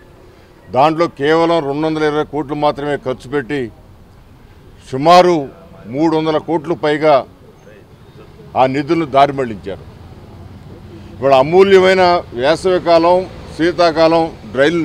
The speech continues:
నిర్మాణానికి చాలా అనువైన సమయం. ఆ సమయంలో ఈ ప్రభుత్వం, ఈ కార్పొరేషన్ యొక్క దృష్టి అంతా కూడా ఎల్ అండ్ టీ వారికి ఇచ్చిన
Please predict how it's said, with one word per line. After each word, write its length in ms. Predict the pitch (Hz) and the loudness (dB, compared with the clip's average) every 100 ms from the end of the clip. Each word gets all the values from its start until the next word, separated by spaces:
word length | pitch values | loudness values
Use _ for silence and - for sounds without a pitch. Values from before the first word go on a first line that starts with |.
| 143 | -4
నిర్మాణానికి 520 | 143 165 165 160 147 123 | -4 -2 0 -2 -6 -6
చాలా 140 | 139 127 | -2 -2
అనువైన 320 | 131 156 160 147 120 - - - - - - | -2 -4 -4 -6 -8 -14 -20 -20 -20 -20 -4
సమయం. 340 | 131 147 131 - - - - - - - - - - - - 120 | -2 0 -2 -6 -16 -18 -18 -18 -16 -16 -16 -16 -16 -16 -2 2
ఆ 40 | 156 131 | 2 2
సమయంలో 420 | 165 190 196 196 185 170 - - - - - - - - 127 | 2 4 6 6 6 4 -4 -16 -16 -14 -14 -14 -14 -10 0
ఈ 40 | 170 180 | 2 4
ప్రభుత్వం, 480 | 156 175 180 - 190 190 175 | 2 2 2 4 4 4 2
ఈ 20 | 175 | 2
కార్పొరేషన్ 580 | 160 170 - 180 180 151 | 4 4 4 0 0 -2
యొక్క 140 | 180 165 | -2 -2
దృష్టి 220 | 139 151 170 | -6 -6 -4
అంతా 180 | 170 175 156 | 0 0 2
కూడా 200 | 165 147 104 - - - - - - - - - - - - - - - - - 127 | 4 4 2 -10 -20 -20 -20 -20 -20 -20 -20 -20 -20 -20 -20 -20 -20 -20 -20 -2 0
ఎల్ 160 | 156 190 | 4 4
అండ్ 140 | 180 | 4
టీ 80 | 165 185 | 2 6
వారికి 260 | 190 180 185 | 6 6 0
ఇచ్చిన 240 | 165 175 | -4 0